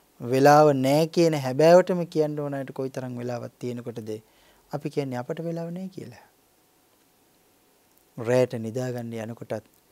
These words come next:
කොයිතරම් වෙහෙස වෙලා හිටියත් අම්මගේ තාත්තගේ කකුල් දෙක ළඟ දන ගහලා වන්දනා කරලයි නිදාගන්න මේ රජවරු යන්නේ. ඒ අපිට දුන්න ආදර්ශ.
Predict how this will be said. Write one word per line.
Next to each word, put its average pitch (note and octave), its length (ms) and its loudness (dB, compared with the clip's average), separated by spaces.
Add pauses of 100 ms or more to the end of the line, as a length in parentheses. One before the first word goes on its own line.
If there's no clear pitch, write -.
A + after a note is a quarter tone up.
(340)
කොයිතරම් D#3 600 6
වෙහෙස B2+ 260 -6
වෙලා B2 260 -8
හිටියත් A2+ 420 -8 (540)
අම්මගේ C3 400 -2
තාත්තගේ B2 640 -6 (420)
කකුල් C3+ 320 2
දෙක C3 160 0
ළඟ B2 240 -6
දන A#2+ 220 -4
ගහලා A2+ 380 -10 (440)
වන්දනා D#3 640 6
කරලයි A2+ 500 -8 (680)
නිදාගන්න B2 560 -2
මේ A2+ 180 -10
රජවරු A2+ 380 -10
යන්නේ. C#3 300 -10 (1700)
ඒ D3 100 4
අපිට C3 320 -4
දුන්න C#3+ 240 -8
ආදර්ශ. D3+ 500 -2